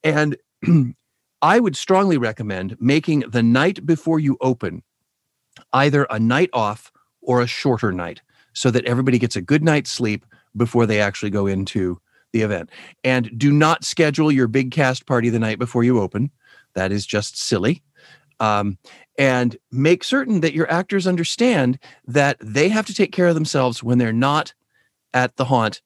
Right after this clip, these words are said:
just as much as when they are at the haunt. And the best way to explain that is to show them that you care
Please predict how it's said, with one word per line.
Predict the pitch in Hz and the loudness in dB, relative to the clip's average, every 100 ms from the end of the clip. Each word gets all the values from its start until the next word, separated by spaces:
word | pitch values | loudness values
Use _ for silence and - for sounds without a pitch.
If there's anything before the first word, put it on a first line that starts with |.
| - | -2
just | 139 135 139 | 0 0 -2
as | 120 | 0
much | 120 107 - | 0 0 -4
as | 117 113 | -4 -2
when | 113 | -2
they | 110 - | -2 -2
are | 98 98 - | -4 -4 -6
at | 92 | -10
the | 104 | -10
haunt. | 101 85 - - - - | -10 -12 -16 -20 -14 -4
And | 123 120 | -2 -2
the | |
best | 107 151 170 165 | 0 2 2 0
way | 147 | 0
to | - | 0
explain | 127 - 170 196 135 | -4 -2 0 2 2
that | 110 104 - - _ | 0 -4 -10 -20 _
is | - 127 120 | -2 0 0
to | - | -4
show | 135 151 131 | -2 2 2
them | 127 | 4
that | 123 120 | 2 2
you | 156 170 | 0 0
care | - 110 101 | 0 0 -2